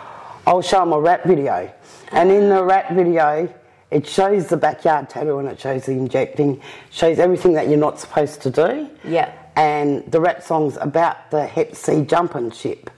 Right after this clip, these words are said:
Speaker 2: Oh,
Speaker 1: You know,
Speaker 2: okay, jumping
Speaker 1: and
Speaker 2: from person to
Speaker 1: person to
Speaker 2: person.
Speaker 1: person,
Speaker 2: Yeah,
Speaker 1: and, yeah,
Speaker 2: yeah.
Speaker 1: starting from that one little dot, and then it's just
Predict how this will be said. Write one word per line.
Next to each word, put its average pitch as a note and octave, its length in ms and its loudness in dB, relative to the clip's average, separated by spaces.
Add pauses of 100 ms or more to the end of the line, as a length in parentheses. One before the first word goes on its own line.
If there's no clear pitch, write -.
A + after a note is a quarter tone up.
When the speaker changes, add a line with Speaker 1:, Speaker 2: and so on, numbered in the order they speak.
(320)
Speaker 2:
Oh, G#3 880 -2
Speaker 1:
You E3 60 4
know, E3+ 140 4
Speaker 2:
okay, F3 240 0
jumping A3 320 4
Speaker 1:
and E3+ 120 2
Speaker 2:
from F3+ 160 0
person F#3 360 0
to F3+ 60 -2
Speaker 1:
person F3 180 -8
to F3+ 140 -2
Speaker 2:
person. G3 220 2 (100)
Speaker 1:
person, F#3 180 0
Speaker 2:
Yeah, - 60 0
Speaker 1:
and, E3+ 280 2
yeah, F#3+ 80 2
Speaker 2:
yeah. C4+ 200 -2
Speaker 1:
starting F#3 360 0
from F3 220 -2
that D#3 180 -4
one G3+ 260 0
little G3 260 0
dot, G3 360 -2
and F3 160 -4
then D#3+ 160 -6
it's - 160 -12
just E3 260 -6